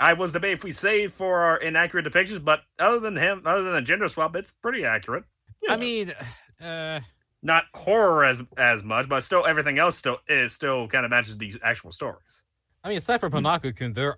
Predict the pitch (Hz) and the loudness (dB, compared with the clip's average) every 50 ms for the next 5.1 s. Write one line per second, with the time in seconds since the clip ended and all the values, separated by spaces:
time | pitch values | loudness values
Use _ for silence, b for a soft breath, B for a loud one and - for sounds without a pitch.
0 | - 139 143 151 151 147 139 120 104 - 135 123 - - 127 123 117 110 95 117 | -2 0 2 2 2 2 0 -2 -4 -6 -8 -8 -8 -8 -8 -6 -6 -8 -6 -6
1 | 113 107 104 101 98 98 98 101 92 - 120 113 113 - 120 110 110 104 104 101 | -4 -4 -2 -2 -4 -4 -6 -8 -6 -4 -4 -4 -4 -4 -6 -8 -6 -6 -8 -8
2 | 101 92 90 90 - - - - 139 - _ _ _ _ - 123 117 107 98 87 | -10 -10 -12 -12 -14 -12 -10 -10 -10 -12 _ _ _ _ -4 -2 -2 -2 -4 -6
3 | - - 131 117 - - 113 92 - - 127 127 113 90 95 104 - _ _ _ | -6 -6 -6 -4 -6 -8 -10 -10 -8 -6 -4 -4 -4 -6 -8 -16 -16 _ _ _
4 | _ - 113 - 131 120 113 101 - 104 95 - - 139 151 151 92 80 78 73 | _ -10 -6 -2 -2 -2 -2 -2 -4 -6 -8 -6 -4 -2 -2 -2 -2 -6 -10 -12
5 | 87 110 | -14 -14